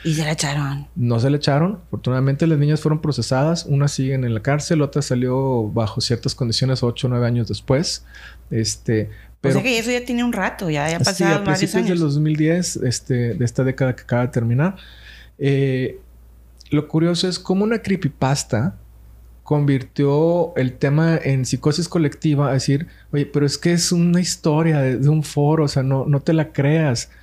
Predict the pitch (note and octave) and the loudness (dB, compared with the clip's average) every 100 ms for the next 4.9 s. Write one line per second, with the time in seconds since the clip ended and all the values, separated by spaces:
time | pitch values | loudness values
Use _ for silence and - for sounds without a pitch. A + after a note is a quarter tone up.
0 | - - - - - - - - - A#2+ | -20 -20 -20 -20 -20 -20 -20 -12 -4 0
1 | A#2+ - - B2 A2+ C3+ D3+ D#3 D#3+ E3+ | 0 -2 -2 0 2 0 0 2 2 0
2 | E3 C#3+ E3 D#3 D3 D#3+ B2 A2 D3 D3 | 0 -2 0 2 2 2 0 0 2 2
3 | A#2+ F#3+ A3 A#2 B2 - F#2 F2+ - G2+ | 2 0 0 -2 -4 -4 -4 -4 -6 -4
4 | A2 B2 B2 C3 A#2 G2+ F#2 - | 0 0 0 0 0 -2 -4 -8